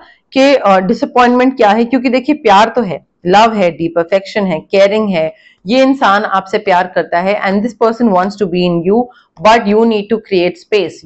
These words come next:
you have to let go of your past। आपको अगर किसी भी चीज से disappointment थी पुराने इंसान से या इस इंसान से, clear करिए,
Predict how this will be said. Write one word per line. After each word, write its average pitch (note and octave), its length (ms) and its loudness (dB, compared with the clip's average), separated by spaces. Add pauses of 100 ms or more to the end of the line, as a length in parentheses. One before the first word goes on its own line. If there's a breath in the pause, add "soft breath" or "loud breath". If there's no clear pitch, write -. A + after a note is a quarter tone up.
(100)
you G3+ 100 2 (680)
have A3+ 380 4 (140)
to A3+ 60 2 (100)
let F#3+ 220 0 (100)
go F#3+ 80 4
of F3+ 380 -4
your E3+ 140 2 (160)
past। D#3+ 380 0 (520 soft breath)
आपको A#3+ 440 4
अगर G#3 240 4
किसी G#3+ 320 -4
भी A3 120 -2
चीज G#3 360 -4
से A3 80 2
disappointment F#3+ 880 -2
थी G#3+ 80 0
पुराने F3+ 440 0
इंसान G3+ 400 -2
से F#3+ 140 -4
या F#3+ 100 0
इस G#3 240 -4
इंसान F#3 400 -2
से, F#3 200 -4
clear F#3+ 400 -2
करिए, D#3+ 480 -4